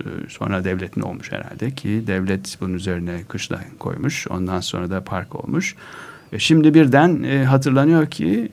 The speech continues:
"Ya burası aslında devletin malı. Biz bunu istediğimiz gibi, e, satarız.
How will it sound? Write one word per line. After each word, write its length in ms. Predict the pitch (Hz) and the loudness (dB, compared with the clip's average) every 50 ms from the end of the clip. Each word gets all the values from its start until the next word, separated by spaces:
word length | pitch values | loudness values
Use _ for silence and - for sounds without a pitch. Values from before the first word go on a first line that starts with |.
| - - - - | -12 -18 -12 -6
"Ya 240 | - 127 135 139 139 | -2 0 0 0 2
burası 260 | 147 139 139 135 139 | 2 0 0 0 0
aslında 320 | 127 127 - - 143 135 135 | -2 -2 -2 -2 -2 -2 0
devletin 380 | 135 135 143 143 139 139 147 | 0 0 -2 -2 -2 -2 0
malı. 400 | 135 110 92 95 120 175 - - - | 0 0 0 -2 -2 -2 -2 -4 -4
Biz 260 | - - - - - | -6 -6 -6 -6 -4
bunu 140 | 143 131 127 | -2 -2 -2
istediğimiz 560 | 123 - - 127 123 131 127 131 127 - - | -2 -2 -2 -2 0 2 2 2 2 0 -2
gibi, 240 | - - - - 156 | -4 -4 -2 0 0
e, 720 | 185 202 - 226 - - - 131 127 143 147 - - 165 | 0 0 -2 -6 -8 -6 -4 -4 -2 -2 -2 -4 -4 -4
satarız. 840 | - 165 151 135 123 104 110 127 165 202 190 - - - - - | -2 -2 -2 0 0 0 0 -2 -2 -6 -8 -10 -12 -14 -16 -16